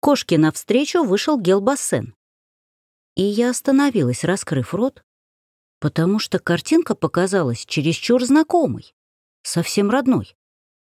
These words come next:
Я даже головой встряхнула, рассматривая на солнце мадам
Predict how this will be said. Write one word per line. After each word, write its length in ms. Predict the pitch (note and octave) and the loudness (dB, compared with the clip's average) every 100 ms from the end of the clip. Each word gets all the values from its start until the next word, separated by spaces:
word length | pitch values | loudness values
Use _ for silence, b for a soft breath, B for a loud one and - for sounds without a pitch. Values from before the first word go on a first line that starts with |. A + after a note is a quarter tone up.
| _ _ _ | _ _ _
Я 280 | B2 D#3+ G#3 | -6 -4 0
даже 280 | A#3+ A#3 | 0 0
головой 540 | G3+ G3+ C4 D4+ D4 G3+ | 0 2 4 2 2 0
встряхнула, 680 | - F3 F#3 C4 D4+ F4+ F3 | 0 -2 0 4 4 4 2
рассматривая 800 | D#3+ - A#3 A3 - D#3 D#3 | 0 0 0 0 0 0 2
на 140 | D#3+ F#3 | 2 2
солнце 440 | - E4+ F4+ - | 0 0 0 2
мадам 460 | D3 F#3+ G3 E4 | 2 2 0 -2